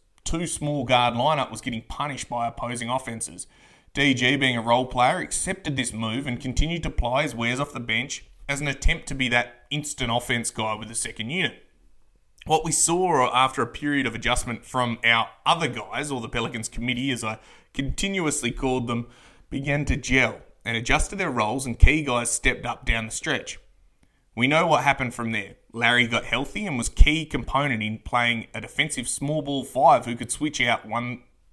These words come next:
through five on defense. Tony Snell unfortunately took a back seat as his shooting dried up. Jose Alvarado broke onto the scene after the Kira Lewis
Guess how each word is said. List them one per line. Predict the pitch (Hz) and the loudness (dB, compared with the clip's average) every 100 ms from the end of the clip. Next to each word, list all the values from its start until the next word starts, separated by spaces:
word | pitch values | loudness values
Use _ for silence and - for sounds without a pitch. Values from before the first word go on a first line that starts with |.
| _ | _
through | 147 156 | -2 -2
five | 151 117 120 | 0 -2 0
on | 120 | -2
defense. | 123 135 110 101 - _ _ _ _ - | 0 -2 -4 -12 -18 _ _ _ _ 0
Tony | 139 139 | 2 2
Snell | 127 139 143 147 | -2 2 4 4
unfortunately | 123 151 139 131 117 | 2 -4 -6 -6 -6
took | - 127 | -6 -6
a | |
back | 113 123 123 | -4 -4 -2
seat | - 123 131 | -2 2 2
as | 113 | 0
his | 110 | -4
shooting | 107 - 156 135 | -4 -2 0 0
dried | 120 117 110 | 2 4 6
up. | 117 143 - - _ _ | 6 4 0 -20 _ _
Jose | 143 165 151 | -2 2 4
Alvarado | 127 127 123 123 131 120 | 6 6 6 6 6 4
broke | 110 139 151 | 2 2 2
onto | 156 139 | -2 -2
the | 113 | -4
scene | - 120 135 147 | -2 2 2 2
after | 120 110 | 0 -2
the | 110 | -12
Kira | - 131 127 117 | 0 6 6 4
Lewis | 120 101 | -2 -6